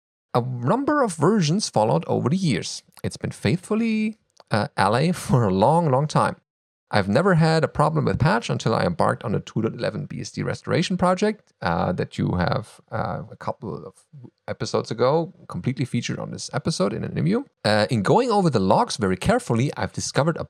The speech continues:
bug that bites this effort twice. It's quite interesting to use twenty-seven-year-old patches to find this bug while restoring a twenty-nine-year-old operating system. So after some careful research, this turned out to be a fairly obscure bug in an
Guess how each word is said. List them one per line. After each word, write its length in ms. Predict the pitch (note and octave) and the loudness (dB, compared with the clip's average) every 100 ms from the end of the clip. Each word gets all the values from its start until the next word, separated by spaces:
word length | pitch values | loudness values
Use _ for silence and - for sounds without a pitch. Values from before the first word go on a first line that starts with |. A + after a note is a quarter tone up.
| - | 0
bug 340 | E3+ D#3+ - | 2 2 0
that 220 | - - | -4 -2
bites 340 | F#2+ A#2+ C#3+ - | 0 0 -2 -2
this 240 | B2+ - - | -2 -2 -4
effort 340 | F#2+ A#2 - - | -2 -4 -4 -10
twice. 640 | - G#2 D#3+ - - - - - - - | -6 -2 -2 -4 -12 -16 -20 -20 -16 -12
It's 160 | - | -10
quite 240 | - F3+ G3 | -4 -2 -2
interesting 420 | G#3+ D#3+ - A2 | -2 -4 -2 -2
to 100 | G#2 | 0
use 420 | G2 A#2 E3 - | 0 2 2 0
twenty-seven-year-old 1080 | - - A#2+ D#3+ - B2+ C#3 C3 A#2 B2 A#2+ | -4 -2 0 0 0 2 2 2 2 0 0
patches 460 | - F3 - A#2+ C#3 | 0 0 0 -2 -2
to 100 | - | -6
find 280 | - G2+ A#2 | -2 0 0
this 140 | B2+ | -4
bug 320 | - F#2+ B2 | 0 0 2
while 160 | G2+ F2 | 0 0
restoring 480 | F2+ - G2 F#2+ G2+ | 0 0 -2 0 -2
a 60 | |
twenty-nine-year-old 1300 | B2 - A#2+ - C3 C#3+ G#3+ A3 G2+ F#3 - - G#2 | -6 -4 -4 -4 -2 -2 -2 -2 0 -2 0 -2 -2
operating 420 | - G3+ G2 - D#2+ | -4 -2 -2 -4 -8
system. 360 | - - - - _ | -10 -10 -12 -16 _
So 100 | - | -4
after 220 | A#2+ - C#3 | -2 0 -2
some 160 | G#2+ | -4
careful 400 | - E3 G#3 G3 | 0 0 0 0
research, 560 | C#3 - F3+ F#3 - - | 0 2 2 0 -2 -4
this 160 | C#3 | -4
turned 260 | - C#3+ E3 | -2 -2 0
out 140 | C#3+ | -2
to 80 | C3 | -2
be 100 | B2 | -2
a 80 | A2+ | -2
fairly 340 | - A2 B2+ | 0 0 2
obscure 520 | A#2+ - - - B3 - | 0 -2 -6 0 0 2
bug 280 | A2+ C3 | 0 -2
in 100 | A2+ | -2
an 120 | G#2 | -4